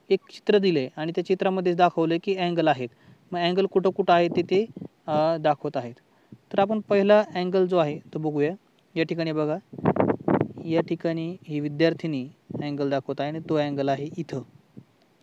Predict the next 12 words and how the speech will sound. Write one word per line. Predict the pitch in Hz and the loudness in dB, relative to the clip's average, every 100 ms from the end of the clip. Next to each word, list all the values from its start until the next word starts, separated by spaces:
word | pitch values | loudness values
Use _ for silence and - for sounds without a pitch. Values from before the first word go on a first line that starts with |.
| - | -8
या | 131 | -6
ठिकाणी. | 143 135 139 175 - _ - - - - - - - - _ - | -6 -6 -8 -10 -16 _ -12 -10 -8 -10 -12 -16 -14 -14 _ -2
तर | 175 196 _ _ _ _ | -2 -2 _ _ _ _
हा | - 147 | -10 -4
बघा | 151 147 | -2 -2
इथं | 147 156 190 - - | -2 -6 -8 -10 -14
अँगल, | 147 143 147 180 _ - | -8 -4 -4 -6 _ -4
त्याचबरोबर | 156 160 165 165 - | -4 -2 -2 -2 -6
इकडं | 175 165 165 165 | -6 -2 -2 -2
एक | 151 | -4
अँगल | 147 147 139 | -4 -2 -2
आहे, | 139 135 | -2 -4